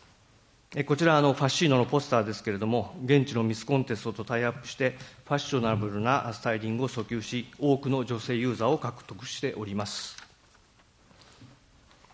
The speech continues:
次に、先進国に、先進国二輪事業についてご説明いたします。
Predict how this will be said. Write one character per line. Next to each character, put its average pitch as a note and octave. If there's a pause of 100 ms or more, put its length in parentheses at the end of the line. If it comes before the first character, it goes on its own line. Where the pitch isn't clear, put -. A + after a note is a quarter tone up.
(380)
次 D#3+
に、 C3
先 D3+
進 E3+
国 B2
に、 B2
先 D3+
進 D3+
国 C#3
二 C#3
輪 C#3
事 C3+
業 B2+
に A#2
つ C3
い B2
て D3+
ご A2
説 A2
明 A2
い G#2
た G#2
し -
ま A#2
す。 -